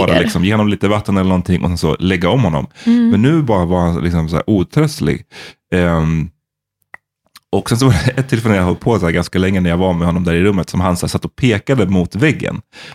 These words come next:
Speaker 1: Så här
Speaker 2: Aha.
Speaker 1: pekade mot hörnet i rummet. Och det tycker jag alltid är så här
Speaker 2: Ugh.
Speaker 1: kul, för jag har alltid den här känslan av att så här barn,
Speaker 2: <laughs>
Speaker 1: de ser någonting som
Speaker 2: Nej,
Speaker 1: så
Speaker 2: men
Speaker 1: här
Speaker 2: de
Speaker 1: vi
Speaker 2: gör
Speaker 1: inte,
Speaker 2: det. De
Speaker 1: vi
Speaker 2: har
Speaker 1: inte
Speaker 2: mycket
Speaker 1: ser.
Speaker 2: intuition och jag tror att de
Speaker 1: <laughs>
Speaker 2: har, alltså de är mycket mer öppna för det andliga än vad
Speaker 1: Mm.
Speaker 2: vi är.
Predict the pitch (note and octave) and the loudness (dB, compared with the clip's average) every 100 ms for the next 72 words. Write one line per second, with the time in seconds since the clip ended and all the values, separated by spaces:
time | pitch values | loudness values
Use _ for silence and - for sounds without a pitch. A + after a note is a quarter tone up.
0 | - B3+ A3 A#3+ A2+ - C3+ A2 G2+ G#2+ | -4 -2 2 2 0 0 0 2 2 2
1 | D3+ G2 E2+ A2 A#2+ D#2 - - - A#2 | 2 2 0 0 2 -2 -8 -20 -8 -2
2 | C#3 C#3+ A#2 E4+ D#4+ G#3 F2+ C3 A#2 A#2+ | 0 2 2 4 4 4 0 0 0 2
3 | C3 A#2 G#2 G2 F#2 G2+ G#2 G2 F2+ F#2 | 2 0 0 0 0 0 2 0 2 0
4 | G#2+ G#2 F#2+ - - D4 - - G2 G2 | 2 2 2 0 -2 -4 -2 -2 0 0
5 | - B2+ G2+ F2 F2 E2+ - A#3 - A#3+ | 2 2 2 2 0 0 2 2 4 4
6 | B3 A4+ G3+ - D#2+ - - A#3+ D4+ B3+ | 4 4 2 0 -2 0 4 4 4 4
7 | D3+ D#2 A#3+ G3 G#3+ - G#3 - C4 G3 | 2 2 2 2 0 2 0 2 2 2
8 | E3+ E3 - A3 - - D4 G3+ - F3 | 2 0 2 0 0 2 4 4 4 2
9 | F3 G3+ A3 G3 F3 - - - F#3 - | 2 2 2 4 2 -2 -4 -4 -4 -2
10 | G3 G3+ G#3 A3 - F#3+ - _ G3+ A3 | 0 2 2 2 2 -2 -2 _ -2 2
11 | G3+ - F#3 - G#3+ - F3+ - F3+ F#3 | 2 0 -6 -2 -2 0 0 2 2 2
12 | - - - - F3+ - | 0 2 2 4 2 -2